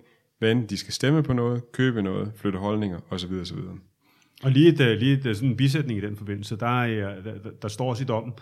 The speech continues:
Speaker 2: at, øh, at folk, som ikke er Facebook-brugere, når de klikker sig ind på Facebook, på de pågældende sider, så bliver de jo også tracket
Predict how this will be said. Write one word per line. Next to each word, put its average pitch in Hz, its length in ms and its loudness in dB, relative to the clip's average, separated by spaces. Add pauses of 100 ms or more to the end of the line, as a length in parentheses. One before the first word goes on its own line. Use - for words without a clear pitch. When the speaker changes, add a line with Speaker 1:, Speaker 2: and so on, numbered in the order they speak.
(420)
Speaker 2:
at, 101 280 -4
øh, 90 340 -4 (600)
at 110 120 -6
folk, 135 280 -4
som 143 200 0
ikke 226 240 -4
er 160 100 -2
Facebook-brugere, 101 720 -6 (600)
når 135 260 4
de 202 100 0
klikker 139 260 2
sig 117 160 -2
ind 107 140 -6
på 110 80 -10
Facebook, 92 440 -10 (100)
på 147 120 2
de 147 80 0
pågældende 104 380 -4
sider, 101 160 -8
så 139 100 -2
bliver 147 200 4
de 160 80 2
jo 160 120 4
også 131 180 2
tracket 95 280 -8